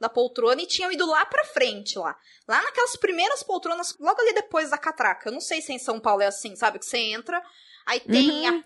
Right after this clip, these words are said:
Speaker 1: a
Speaker 2: é, é.
Speaker 1: É assim também? Que tem a parte do idoso?
Speaker 2: É, tem uma meia dúzia de assentos na
Speaker 1: Isso.
Speaker 2: frente, antes da catraca. E aí você passa a catraca, vem a maioria dos assentos.
Speaker 1: Isso, igualzinho então, ótimo. Aí,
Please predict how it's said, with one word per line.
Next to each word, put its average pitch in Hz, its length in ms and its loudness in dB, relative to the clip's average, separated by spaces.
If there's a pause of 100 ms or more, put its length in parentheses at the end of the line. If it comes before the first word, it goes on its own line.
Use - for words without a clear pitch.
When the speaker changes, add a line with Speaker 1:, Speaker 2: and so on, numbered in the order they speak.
Speaker 1:
a 214 60 2
Speaker 2:
é, 233 240 4
é. 196 240 4
Speaker 1:
É 269 60 2
assim 330 340 -2
também? 254 420 0
Que - 100 -14
tem 233 140 -4
a 226 80 4
parte 233 320 2
do 233 180 -6
idoso? 214 380 2
Speaker 2:
É, 269 100 8
tem 262 160 4
uma 254 200 2
meia 277 320 2
dúzia 240 500 2
de 208 120 0
assentos 202 760 2
na 165 120 2
Speaker 1:
Isso. 180 120 -2
Speaker 2:
frente, 185 540 2
antes 190 180 -2
da 170 140 4
catraca. 220 840 2 (380)
E - 80 0
aí 185 120 4
você 214 120 0
passa 196 300 2
a 185 40 -2
catraca, 196 540 2
vem 220 240 2
a 214 40 4 (240)
maioria 185 340 4
dos 190 160 -2
assentos. 202 340 0
Speaker 1:
Isso, 247 380 0
igualzinho 277 500 -2
então, 233 280 -6
ótimo. 196 480 -2
Aí, 277 280 2